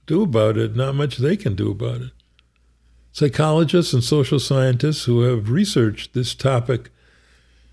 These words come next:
of human happiness are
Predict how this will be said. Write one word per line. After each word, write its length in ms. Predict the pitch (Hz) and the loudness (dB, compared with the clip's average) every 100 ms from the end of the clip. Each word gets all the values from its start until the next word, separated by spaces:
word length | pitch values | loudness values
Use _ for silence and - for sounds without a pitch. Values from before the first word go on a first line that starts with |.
| _ - | _ -4
of 120 | 120 | 0
human 340 | 170 170 147 | 4 4 4
happiness 800 | 117 147 139 135 101 101 - - - _ | 2 2 2 2 2 0 -4 -10 -16 _
are 640 | 120 127 131 131 117 - | 0 2 4 2 0 -6